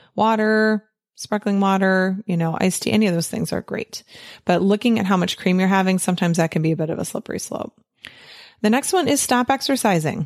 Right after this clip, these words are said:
<laughs> And I've discussed that in a previous podcast, how exercising can really actually prevent you from losing weight, particularly if you're exercising in an intense manner.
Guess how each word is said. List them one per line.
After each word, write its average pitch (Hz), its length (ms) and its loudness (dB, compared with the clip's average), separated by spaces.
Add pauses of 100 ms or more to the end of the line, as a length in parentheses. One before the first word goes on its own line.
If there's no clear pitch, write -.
(140)
<laughs> - 1000 -4
And 220 160 2
I've 226 260 0 (320)
discussed 247 420 -2
that 233 260 0
in 190 280 2
a 185 140 0
previous 185 380 0
podcast, 165 640 -2 (260)
how 185 460 2
exercising 165 960 0
can 156 640 0
really 170 440 0
actually 160 600 0
prevent 156 380 -2
you 185 120 0
from 208 160 2
losing 208 260 2
weight, 202 280 2 (580)
particularly 190 760 0
if 170 140 0
you're 165 240 2
exercising 160 600 0
in 165 100 0
an 151 140 -2
intense 151 760 -4
manner. 160 480 -4